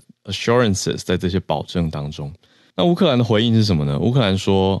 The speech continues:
会改善治理措施，包括要调整司法、经济的改革，还要提高透明度。意思就是也全力配合，而且跟G seven有更密切的合作。那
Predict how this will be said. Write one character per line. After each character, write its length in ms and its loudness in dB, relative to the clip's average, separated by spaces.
会 280 0
改 240 -2
善 340 0
治 320 0
理 180 -2
措 360 0
施， 420 -2
包 100 -2
括 140 2
要 80 0
调 260 -2
整 420 0
司 380 -2
法、 480 -6
经 240 4
济 140 2
的 100 -2
改 240 -6
革， 340 -6
还 120 -4
要 80 2
提 220 -2
高 160 0
透 220 -2
明 240 4
度。 220 0
意 100 2
思 120 0
就 140 2
是 320 0
也 140 0
全 220 0
力 80 2
配 240 0
合， 320 -6
而 60 -2
且 180 0
跟 160 2
G 160 0
seven 280 0
有 140 2
更 160 -2
密 180 4
切 200 -2
的 160 -4
合 220 -2
作。 300 -2
那 220 0